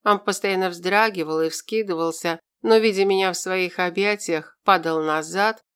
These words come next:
почти до боли притискивал меня к себе и громко дышал запахом моих волос, стараясь успокоиться. Надо ли говорить, что утром я была невыспавшаяся, нервная и замурзанная?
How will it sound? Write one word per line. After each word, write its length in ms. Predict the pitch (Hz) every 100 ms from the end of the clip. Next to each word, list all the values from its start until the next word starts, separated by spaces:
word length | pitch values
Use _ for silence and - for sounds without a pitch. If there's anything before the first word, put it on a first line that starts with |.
| _
почти 400 | 226 220 - 214
до 160 | 175
боли 320 | 190 202 165 151
притискивал 800 | 170 175 190 175 - 165 156 156
меня 220 | 160 151
к 60 |
себе 520 | - 175 160 180 208 214 _ _
и 100 | -
громко 420 | 202 226 320 - 160
дышал 400 | 170 - 175 165
запахом 520 | 175 175 160 - 160
моих 360 | 165 160 151
волос, 440 | - 160 165 190 -
стараясь 540 | - 156 156 151 147
успокоиться. 1000 | 156 - 165 160 - 143 139 135 - 135 - _ _ _ _ _
Надо 300 | 247 311 262
ли 120 | 175
говорить, 420 | 170 160 165 165
что 280 | - - 185
утром 300 | 196 196 180
я 180 | 180 170
была 240 | 170 175
невыспавшаяся, 1200 | 165 170 165 233 - 175 156 - 156 151 151 156
нервная 640 | 151 165 185 170 151 147 - -
и 100 | 208
замурзанная? 960 | 156 139 135 135 139 139 143 135 151